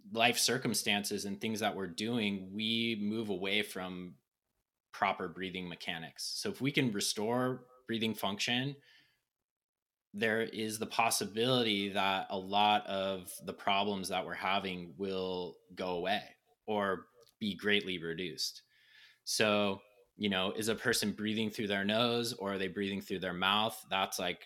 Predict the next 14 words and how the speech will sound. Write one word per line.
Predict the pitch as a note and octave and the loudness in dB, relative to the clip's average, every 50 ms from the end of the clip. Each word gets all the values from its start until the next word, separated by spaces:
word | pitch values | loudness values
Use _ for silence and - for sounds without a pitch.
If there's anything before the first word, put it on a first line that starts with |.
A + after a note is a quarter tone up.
| _ _ | _ _
number | - F#2+ G2 G2+ G2+ G2+ F#2+ | -8 -4 -2 0 0 0 0
one. | F#2 F#2 F#2 F2 E2 D#2 D#2 D2+ _ _ | 2 2 2 0 0 -2 -6 -12 _ _
You | F2 F#2 F2+ | -10 -8 -6
know, | E2+ E2 E2+ E2+ F2 F2 F2+ F2 _ _ _ _ _ _ _ _ F#2+ | -6 -4 -4 -4 -6 -6 -8 -10 _ _ _ _ _ _ _ _ -8
we | G2 G#2 G#2 | -4 -4 -2
need | G#2 G#2+ G#2+ G#2 | 0 0 -2 -2
to | - G2+ | -2 0
shift | F#2+ - - G#2+ G#2+ - - | 0 2 2 2 0 -2 -6
to | - G2 | -8 -4
nasal | F#2+ F#2+ G2 F#2+ G#2 | -2 -2 -2 -2 -4
breathing | F#2 E2 F#2 F#2+ G2 G2+ G#2+ A2+ A#2 A#2 A2+ G#2 | -6 -6 -4 -4 -2 -2 0 0 -2 -2 -2 -2
at | G#2 G2 F#2+ - | 0 0 0 0
rest, | F2 F#2 F#2 F#2+ G#2 B2+ C#3+ - - - - - | -2 0 2 4 4 4 2 0 -4 -4 -6 -6
and | F#2+ F#2+ F#2+ F#2+ F#2+ F#2+ | -6 -6 -4 -6 -8 -8